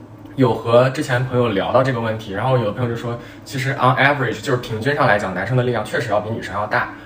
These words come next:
但是我们也不能忽视，就是微观上的部分的个案、个例，就是有女生是可以做到比男生要强的，就是力量。就我们不能说因为平均女生应该怎么样，我们就规定这个个体女生她就应该做到这个平均值。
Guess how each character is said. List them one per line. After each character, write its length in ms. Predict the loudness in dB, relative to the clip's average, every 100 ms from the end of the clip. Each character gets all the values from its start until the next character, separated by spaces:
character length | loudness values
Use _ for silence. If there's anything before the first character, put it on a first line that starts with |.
| -18 -8
但 100 | -4
是 60 | -2
我 80 | 0
们 100 | -2
也 60 |
不 100 | 0
能 100 | -2
忽 160 | -4 -6
视， 140 | -6 -4
就 80 |
是 240 | -4 -4 -6 -10 -14 0
微 100 | 4
观 200 | 6 6
上 160 | 2 -4
的 60 |
部 120 | -2
分 140 | -4 -4
的 80 | -6
个 220 | 0 4
案、 340 | 4 2 -2 -2
个 160 | 0 2
例， 140 | 0
就 80 | 0
是 220 | -4 -4
有 140 | 0 0
女 120 | 0
生 200 | -2 -6
是 160 | -6 -6
可 200 | -4 -4
以 100 | -2
做 180 | -2
到 260 | -2 -2 -6 -14 -8
比 80 | -4
男 140 | -2
生 140 | -2 -2
要 160 | -2
强 320 | -2 -8 -14 -14
的， 80 | -14
就 100 | -12
是 100 | -8
力 160 | -6 -6
量。 140 | -8
就 100 | -2 -2
我 60 |
们 160 | -2 -2
不 100 | 0
能 160 | 0
说 200 | -2 -4 -4 -10 -16 0
因 100 | 6
为 260 | 6 6 -2 -16 -20 -20 -18 -18 -20 -14
平 220 | -4 0
均 280 | 2 2 0 -2
女 100 | -4
生 180 | -4 0
应 60 |
该 140 | 2 2
怎 120 | 0
么 80 | -6
样， 180 | -6
我 60 | -4
们 80 | -4
就 100 | -2
规 180 | 2 4
定 140 | 2
这 80 | 0
个 80 | 0
个 160 | 0
体 140 | 0 -4
女 100 | -8
生 100 | -10
她 140 | -8
就 120 | -8
应 80 | -4
该 100 | -4
做 120 | 0
到 80 | 0
这 80 | 0
个 60 | -6
平 180 | -8
均 200 | -6 -4
值。 160 | -4